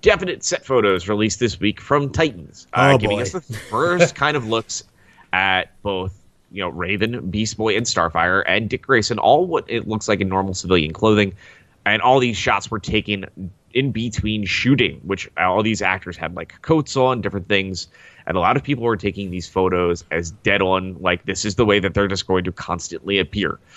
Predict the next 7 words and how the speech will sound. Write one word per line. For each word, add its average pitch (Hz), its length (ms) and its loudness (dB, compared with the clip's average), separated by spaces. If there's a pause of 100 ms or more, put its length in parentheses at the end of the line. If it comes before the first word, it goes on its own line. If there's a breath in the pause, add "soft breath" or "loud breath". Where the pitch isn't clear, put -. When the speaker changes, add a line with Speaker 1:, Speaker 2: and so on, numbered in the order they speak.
(280 loud breath)
Speaker 1:
Um, 92 460 4 (1120)
I - 80 -4
can 107 220 -4 (180)
definitely 131 420 0
state - 380 -2
this 139 220 0
now, 113 480 0